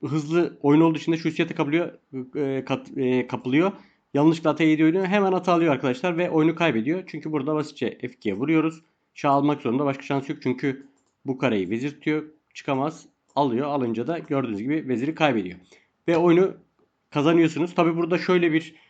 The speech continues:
e, komik duruma düşmeyin. Bir Twitch yayıncısı buradan siyahlarla kaybetmeyi başardı. E,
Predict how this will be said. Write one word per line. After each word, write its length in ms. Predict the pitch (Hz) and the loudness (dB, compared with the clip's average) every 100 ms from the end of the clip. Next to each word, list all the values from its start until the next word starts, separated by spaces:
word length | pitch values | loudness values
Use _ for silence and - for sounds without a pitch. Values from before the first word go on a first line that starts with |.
| _ _ _ - | _ _ _ -2
e, 320 | 135 139 139 | 2 4 4
komik 260 | 156 160 | 2 2
duruma 240 | 160 156 160 | 2 2 2
düşmeyin. 460 | 160 - 151 175 - | 0 0 -2 -2 -4
Bir 80 | 143 | -4
Twitch 340 | - 156 156 | -2 -2 2
yayıncısı 580 | 156 147 139 131 175 156 | 4 4 2 -4 -4 -2
buradan 260 | 143 156 143 | 0 0 0
siyahlarla 420 | 156 139 143 131 | -2 0 -2 0
kaybetmeyi 480 | 139 139 143 143 139 | -2 -2 0 0 0
başardı. 580 | 143 156 143 170 170 _ _ _ _ _ - | 0 0 0 -4 -8 _ _ _ _ _ -2
E, 400 | 123 120 117 | 2 2 0